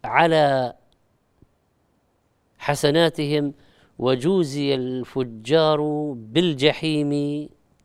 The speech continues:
على سيئاتهم. نسأل الله سبحانه وتعالى أن يرزقنا الجنة،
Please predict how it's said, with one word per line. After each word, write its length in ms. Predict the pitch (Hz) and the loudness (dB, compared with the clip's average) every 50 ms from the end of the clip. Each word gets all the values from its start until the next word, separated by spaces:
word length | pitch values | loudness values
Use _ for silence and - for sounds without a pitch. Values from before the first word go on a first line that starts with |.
| _ - - | _ -16 -10
على 640 | 104 117 131 139 135 139 139 135 135 143 143 139 - - _ _ _ _ _ _ _ _ _ | -4 -2 -2 0 0 -2 -2 -4 -4 -6 -8 -10 -14 -20 _ _ _ _ _ _ _ _ _
سيئاتهم. 720 | - - - 131 123 104 101 90 82 - - - - _ _ _ _ _ _ _ _ _ _ _ _ _ _ _ _ _ _ _ - - - - - - - - - - - _ _ _ - | -12 -6 -6 -4 -4 -4 -8 -10 -12 -16 -18 -20 -20 _ _ _ _ _ _ _ _ _ _ _ _ _ _ _ _ _ _ _ -20 -20 -20 -20 -20 -20 -20 -20 -20 -20 -20 _ _ _ -2
نسأل 240 | 139 147 - - 147 | -2 -2 0 2 0
الله 160 | 135 139 139 | 2 2 2
سبحانه 320 | - - - 143 139 135 | 2 0 -4 -4 -2 -2
وتعالى 380 | 131 120 - 127 127 131 131 127 | -2 -2 0 2 2 2 0 0
أن 80 | 123 123 | -2 -2
يرزقنا 480 | 120 113 110 117 127 - - 120 117 | -2 -2 -2 -4 -6 -4 -4 -4 -2
الجنة، 420 | 113 104 104 123 127 135 147 185 | -2 -4 -4 -4 -4 -4 -6 -8